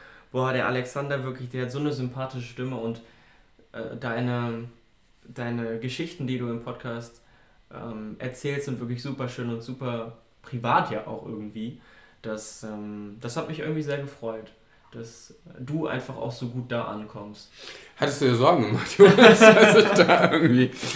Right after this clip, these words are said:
Speaker 1: Nein,
Speaker 2: das,
Speaker 1: aber,
Speaker 2: äh,
Speaker 1: aber ich, ich
Speaker 2: nee,
Speaker 1: finde
Speaker 2: das
Speaker 1: das
Speaker 2: freut mich ja auch. Das ist ja immer schön, wenn man irgendwie so ein, also genau, die haben jetzt keinen Grund, mich zu loben, wenn sie das nicht so meinen. Und das ist natürlich auch schön, dass man irgendwie dann genau so eine gute, gute Resonanz bekommt.
Speaker 1: Ja.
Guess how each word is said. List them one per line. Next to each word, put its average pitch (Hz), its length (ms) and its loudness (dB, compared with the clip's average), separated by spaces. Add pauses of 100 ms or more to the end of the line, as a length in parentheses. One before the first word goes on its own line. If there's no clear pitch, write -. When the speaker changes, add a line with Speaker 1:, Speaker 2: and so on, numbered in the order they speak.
(320)
Speaker 1:
Nein, 196 140 8 (180)
Speaker 2:
das, - 40 6
Speaker 1:
aber, 180 180 8
Speaker 2:
äh, 120 360 10
Speaker 1:
aber 175 320 4
ich, 180 120 -6
ich - 60 -12
Speaker 2:
nee, 135 80 -6
Speaker 1:
finde 151 200 2
Speaker 2:
das 135 140 6
Speaker 1:
das - 80 -2
Speaker 2:
freut 110 200 2
mich 110 120 -6
ja 101 200 0
auch. 220 120 0
Das 101 120 -6
ist - 140 -8
ja 113 80 2
immer 98 220 -4
schön, 107 240 -6
wenn 98 80 -8
man 87 300 -6 (240)
irgendwie 90 240 -10
so 85 80 -6
ein, 80 320 -10
also 80 240 -16
genau, 78 240 -12
die 80 100 -12
haben 85 120 -8
jetzt 80 180 -10
keinen 80 220 -10
Grund, 113 280 -6
mich 92 220 -12
zu - 80 -12
loben, 92 280 -2
wenn 85 120 -10
sie 80 100 -12
das 80 140 -12
nicht 85 100 -12
so 82 60 -10
meinen. 87 400 -6
Und 85 60 -8
das 85 80 -12
ist 87 60 -16
natürlich 82 240 -12
auch 85 100 -12
schön, 98 360 -4
dass 82 160 -10
man 85 200 -12 (880)
irgendwie 90 260 -6
dann 85 360 -8
genau 82 320 -8
so 87 80 -12
eine 87 120 -6
gute, 95 340 -10 (340)
gute 101 280 -10
Resonanz 90 480 -6 (220)
bekommt. 107 560 -6 (320)
Speaker 1:
Ja. 123 80 -14